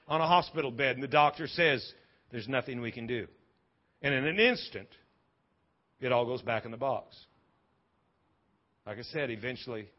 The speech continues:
the house, the car, the clothes,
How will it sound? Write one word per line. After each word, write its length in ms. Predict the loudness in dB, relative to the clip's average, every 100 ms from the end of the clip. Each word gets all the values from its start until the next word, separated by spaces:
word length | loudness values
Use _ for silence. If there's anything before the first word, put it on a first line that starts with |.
| _ _ _ _ _ _ _ _ _ _ _ _ _ _
the 60 | -8
house, 520 | -6 -4 -6 -8 -20 _
the 60 |
car, 520 | -12 -6 -4 -4 -8 -12
the 80 | -20
clothes, 520 | -10 -6 -4 -6 -10